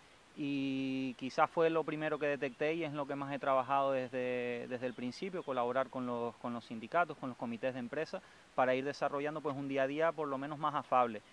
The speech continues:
En cuanto a eso, pues, tenemos muchas limitaciones por ser la administración en temas de contratación, en temas de horarios. Son cositas que, bueno, pues, que día a día se intenta ir dando pinceladas y ir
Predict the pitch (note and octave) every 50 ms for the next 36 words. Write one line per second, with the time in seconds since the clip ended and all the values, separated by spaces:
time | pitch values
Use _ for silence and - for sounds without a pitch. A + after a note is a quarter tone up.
0 | - - - - - - - - C3+ C3 B2+ A#2 - C3+ B2+ B2+ A#2 C3 B2+ C3
1 | C#3+ C#3 - F3 E3 C#3+ D3 B2+ - C3+ C3 C3+ C#3+ C#3 D3+ D3 - D#3 C#3+ C#3+
2 | C#3 D3 C#3 C3+ C3+ B2+ - - D#3 D#3+ D#3 C3+ - - B2+ A#2+ A#2 - C#3 C3+
3 | C3+ C#3 C#3 C#3 C#3 C3 - - C3+ B2+ - D3+ D3 D3 C#3+ C3+ B2+ B2 A#2+ A2+
4 | B2 B2 C3 B2+ - - C3+ - C3+ B2+ - A#2 A2+ - A2 - - C#3 C3+ C#3
5 | C3 A#2+ A2+ A2 - B2+ B2+ C3 A#2+ A#2+ C3 B2+ B2 B2 A#2+ A#2 A#2 B2+ C3+ C3+
6 | B2 A#2+ - - - - - - - - - - - F3+ F3 E3+ E3+ D#3+ - F3
7 | D3+ E3+ - - D#3+ D3 C#3 C3 B2+ A#2 B2+ A#2 - C#3 C3 C#3 D3 C#3+ D3 D3+
8 | D3+ C#3+ - D3+ C#3+ C3+ B2 C#3+ C#3+ C#3 C3 C#3 C#3 C#3 C3+ C3+ C#3 C#3 C3+ C3
9 | B2+ C3+ C3 - - B2+ C#3 D3 D#3+ E3 D#3 C#3 C3+ B2+ B2 B2 C3 C3+ B2+